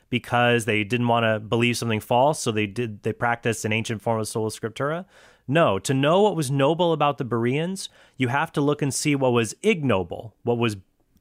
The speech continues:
what was bad about the Thessalonians. And what was bad about the Thess-, Thessalonians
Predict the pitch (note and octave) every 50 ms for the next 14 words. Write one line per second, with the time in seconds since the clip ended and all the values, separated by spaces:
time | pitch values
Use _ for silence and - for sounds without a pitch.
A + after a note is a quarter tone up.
0 | _ - C3+ C3+ C3 B2 A#2 G#2 F#2+ _ D3+ D#3+ F3+ F3+ D#3+ C3 B2 A#2 A#2 A#2
1 | A#2+ B2+ B2 B2 A2+ C3 B2+ A#2+ - - A#2+ A#2 A#2 C#3+ F#3 F#3 - - F2+ -
2 | G#2+ - - - _ _ _ _ _ _ _ _ _ _ _ _ _ _ _ _
3 | - C3 C#3+ C#3+ C3 C3 A#2 F#2 - D3+ D#3+ E3+ D#3+ D3+ C#3 B2 - - - _
4 | _ - A2 C3+ C3+ A#2+ A#2+ A2 B2+ A#2+ - _ - D3 D3 - - B2 A2+ A2+
5 | D#3 G#3 A#3 - - G2+ F#2+ G2+ G2 -